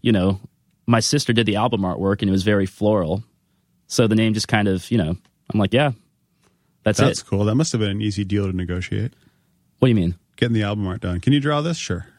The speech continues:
Speaker 1: Yeah, my sister, my sister lives here, actually. She's, she went to F I T, and she is a textile designer, actually.
Speaker 2: Oh, wow.
Speaker 1: So she makes all the,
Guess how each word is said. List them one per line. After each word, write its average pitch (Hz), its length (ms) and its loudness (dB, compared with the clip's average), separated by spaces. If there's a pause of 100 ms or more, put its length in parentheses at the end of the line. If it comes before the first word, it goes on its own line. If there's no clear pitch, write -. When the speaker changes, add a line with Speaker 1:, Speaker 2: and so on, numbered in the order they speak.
(100)
Speaker 1:
Yeah, 117 220 4
my 120 80 2
sister, 127 420 0
my 143 80 2
sister 151 240 2
lives 120 160 2
here, 120 140 2
actually. 98 340 0
She's, 101 340 0 (220)
she - 140 0
went 117 140 4
to - 120 2
F 120 140 2
I 113 120 2
T, 107 440 2 (640)
and 104 320 4
she 110 200 2
is 104 140 0
a 95 180 0
textile 87 760 -4
designer, 92 420 2
actually. 85 340 0
Speaker 2:
Oh, 90 40 -2
wow. 107 340 0
Speaker 1:
So - 60 -20 (320)
she 156 240 0
makes 120 260 0
all 113 140 2
the, 92 280 0